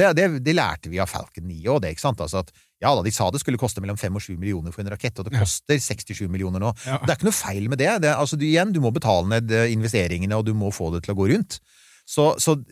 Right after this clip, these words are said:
Speaker 1: den der fantasiprisen som Musk stadig gjentar, altså man gjentok bare for en uke siden, den er det jo mange som stusser litt over, fordi at liksom, ja, men hva med, igjen, hva med investormidlene? Så det det koker ned til,
Speaker 2: Det er lov
Speaker 1: da
Speaker 2: med festtaler, da. Det er lov med festtaler.
Speaker 1: Ja, ja, og det er lov å ha visjoner, men det er
Speaker 2: Ja.
Speaker 1: jo,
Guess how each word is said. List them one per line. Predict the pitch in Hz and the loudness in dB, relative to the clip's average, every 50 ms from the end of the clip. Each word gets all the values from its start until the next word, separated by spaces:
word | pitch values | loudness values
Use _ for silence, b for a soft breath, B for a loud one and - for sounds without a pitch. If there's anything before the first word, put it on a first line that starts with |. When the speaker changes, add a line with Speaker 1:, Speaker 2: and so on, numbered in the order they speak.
| - - - | -20 -10 -4
Speaker 1:
den | 143 147 147 | 0 2 2
der | 143 123 123 | 4 2 2
fantasiprisen | - - 151 123 - 151 - - 123 107 92 - - 110 117 110 - - 170 160 | 2 2 0 2 0 0 -2 -2 -4 -6 -8 -8 -6 -4 -4 -2 -2 -2 -4 -2
som | - 160 147 127 | -2 0 0 0
Musk | 143 151 - - | 0 -2 -4 -4
stadig | - - 143 120 127 139 | -2 -2 0 0 2 2
gjentar, | 131 107 90 - 185 185 | 0 0 -2 -2 -4 -4
altså | 175 - - | -4 -2 -2
man | 139 139 | -2 -2
gjentok | 117 104 87 85 - - 147 - | 0 -2 -2 -4 -6 -10 -10 -4
bare | - 120 101 | -2 -2 -2
for | - - 139 139 | -2 -2 -4 -4
en | 117 | -4
uke | 110 107 | -6 -6
siden, | 101 110 104 120 202 190 - b b b b b b b - | -8 -8 -6 -4 -4 -6 -6 b b b b b b b 2
den | 165 185 175 | 2 4 4
er | 135 107 95 | 2 2 2
det | 104 | 2
jo | 123 123 | 2 2
mange | 110 95 | 0 0
som | 98 107 - | -2 -4 -4
stusser | - 104 - - | -6 -8 -6 -4
litt | 92 92 104 90 | -4 -4 -2 -2
over, | 82 80 98 107 | 0 0 0 0
fordi | - - 110 110 | 0 2 2 4
at | 113 110 - - | 4 2 0 -4
liksom, | 120 104 113 117 117 104 | -6 -4 -2 -2 -2 -2
ja, | 120 131 | 0 0
men | 127 127 120 | 2 2 2
hva | 104 107 110 113 | 4 4 4 4
med, | 110 110 104 101 113 - | 2 2 2 2 0 0
igjen, | 123 117 113 110 113 107 98 | 2 2 2 2 2 0 0
hva | 98 101 104 | 0 0 0
med | 104 101 95 101 104 | 0 0 -2 -2 -2
investormidlene? | 98 92 - - 90 80 87 80 80 82 101 104 - B B B B B B B B B B B B B | -2 -2 -4 -4 -6 -4 -4 -4 -4 -4 -4 -4 -6 B B B B B B B B B B B B B
Så | - - - 196 190 202 214 - - B B B B B B 139 | 0 2 4 6 6 4 4 2 0 B B B B B B 4
det | 151 | 4
det | 165 220 | 4 4
koker | - - 220 - - 190 | 4 2 2 4 4 6
ned | 175 127 107 90 - | 6 6 6 4 2
til, | 131 | 0
Speaker 2:
Det | 151 | 2
er | 160 | 4
lov | 156 151 156 165 165 | 6 6 6 6 4
Speaker 1:
da | 190 | 4
Speaker 2:
med | 190 143 | 4 4
festtaler, | - 143 127 - - - 151 151 165 180 | 2 2 2 0 2 2 2 4 4 4
da. | 170 139 101 | 2 2 2
Det | 104 139 147 | 0 0 2
er | |
lov | 143 127 123 123 131 131 127 | 4 6 6 6 6 4 4
med | 139 143 139 | 4 2 2
festtaler. | - 123 107 - - - 123 147 | 2 2 0 0 2 4 4 6
Speaker 1:
Ja, | 190 269 349 | 6 6 6
ja, | 339 294 240 | 6 6 6
og | 202 185 | 6 6
det | 202 | 6
er | 196 175 | 6 6
lov | 170 202 226 | 6 6 6
å | |
ha | 214 165 | 6 4
visjoner, | 135 170 165 - 156 127 113 127 185 220 | 4 4 4 2 2 2 2 2 2 2
men | 202 | 4
det | 190 180 | 4 4
er | 135 120 123 | 4 4 4
Speaker 2:
Ja. | 147 | 2
Speaker 1:
jo, | 175 | 0